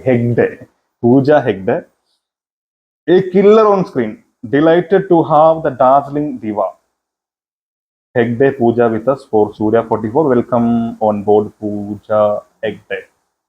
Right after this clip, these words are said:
എന്ന് പറഞ്ഞിട്ടൊരു സാധനം. പോസ്റ്റർ normally നമ്മളന്ന് ക്രൂ മെമ്പേഴ്സിന് ഇട്ടിട്ടുള്ള അതേപോലെ തന്നെ അവര്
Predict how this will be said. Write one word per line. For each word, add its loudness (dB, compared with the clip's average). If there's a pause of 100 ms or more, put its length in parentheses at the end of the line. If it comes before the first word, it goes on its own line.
(220)
എന്ന് 4
പറഞ്ഞിട്ടൊരു -2
സാധനം. -4 (320)
പോസ്റ്റർ 2
normally 0
നമ്മളന്ന് 0
ക്രൂ 0
മെമ്പേഴ്സിന് -2
ഇട്ടിട്ടുള്ള -2
അതേപോലെ 0
തന്നെ -2
അവര് -2